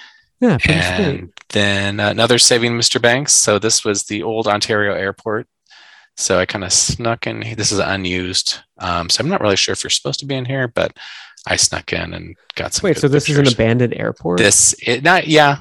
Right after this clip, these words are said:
Speaker 2: the
Speaker 1: It's
Speaker 2: unused,
Speaker 1: still
Speaker 2: I should
Speaker 1: there,
Speaker 2: say.
Speaker 1: too?
Speaker 2: It's connected. It's not right next to the real, the updated Ontario Airport. So films use this a lot,
Speaker 1: Oh.
Speaker 2: um, for different, 'cause it's retro
Speaker 1: Yeah.
Speaker 2: looking and stuff like that. And it's not easy to film in an air-, real airport.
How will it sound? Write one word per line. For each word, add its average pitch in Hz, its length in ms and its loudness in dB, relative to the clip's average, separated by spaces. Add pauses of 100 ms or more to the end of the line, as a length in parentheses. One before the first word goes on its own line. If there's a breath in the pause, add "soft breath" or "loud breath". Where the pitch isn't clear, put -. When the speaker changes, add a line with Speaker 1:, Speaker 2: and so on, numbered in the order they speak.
(140)
Speaker 2:
the 113 80 -4
Speaker 1:
It's - 80 -4
Speaker 2:
unused, 110 420 2
Speaker 1:
still 170 100 6
Speaker 2:
I 160 40 4
should 131 180 2
Speaker 1:
there, - 0 - (160)
Speaker 2:
say. 107 60 -6
Speaker 1:
too? 180 340 -2
Speaker 2:
It's 113 220 2
connected. 110 600 -2
It's - 280 -6
not 95 100 0
right 92 140 0
next 92 240 -2
to - 80 -2
the 90 120 -8
real, 87 320 -6
the 82 220 -4
updated 90 420 -2
Ontario 85 500 -4
Airport. 80 400 -8
So - 200 0 (420 loud breath)
films 123 320 2
use 98 180 0
this 90 180 2
a 92 60 2
lot, - 600 -2
Speaker 1:
Oh. 90 60 -4
Speaker 2:
um, 82 380 -8
for 85 140 -2
different, 78 480 -6 (360)
'cause 87 180 0
it's - 260 -2 (160)
retro 160 300 2
Speaker 1:
Yeah. 233 80 2
Speaker 2:
looking 85 320 -6
and 78 120 -6
stuff - 220 -4
like 80 160 -8
that. 80 260 -4
And 80 340 -12 (340 loud breath)
it's - 100 2
not 101 160 4
easy 95 280 2
to 82 80 -2
film 85 240 -4
in 87 80 -8
an 85 100 -8
air-, 85 180 -6 (200)
real 87 260 2
airport. 80 440 -6